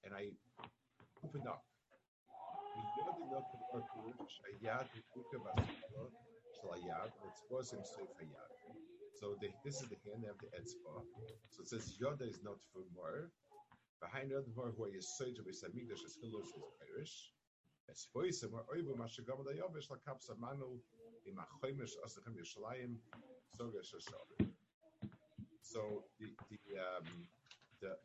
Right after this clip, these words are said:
the, the, there was a certain amount of Asiya. So the level of Asiya was, again, Yadayim Dik, and it was Beis Hamikdash, um, putting up the Chaimis.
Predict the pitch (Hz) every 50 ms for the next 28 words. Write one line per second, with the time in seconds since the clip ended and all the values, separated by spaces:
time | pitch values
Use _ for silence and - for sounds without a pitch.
0 | - - 98 90 85 82 80 78 78 78 78 - - - - 90 80 78 76 76
1 | 73 71 71 - - - - - 101 95 98 101 127 143 147 139 123 - - -
2 | - - _ _ - - - - - - - - - - - - 185 185 - -
3 | 131 123 113 107 113 110 - 87 82 - - - 117 - 117 - - _ _ _
4 | - 113 - - - 120 - - - - - - 113 113 117 113 - - 117 113
5 | 117 117 127 156 170 151 151 147 135 117 101 104 98 - - - 120 107 101 101
6 | 98 101 101 98 92 90 85 82 85 90 120 110 90 87 82 80 87 82 76 -
7 | 80 78 82 90 90 87 139 170 185 - - - - _ _ - - - - -
8 | _ _ - - - 95 110 110 101 95 92 90 90 175 - - - - - _
9 | _ - 320 - - 95 95 92 95 - - - 90 87 90 85 - 370 370 381
10 | 381 381 - 240 - - 147 139 131 139 139 - 147 139 147 147 143 143 170 175
11 | 170 - - - - 233 233 - - - _ - - - - - - - - 466
12 | 508 508 440 381 359 359 359 359 - 330 381 370 349 - - - 302 - _ -
13 | 131 127 117 110 98 - 107 - - - - - 98 135 151 - - -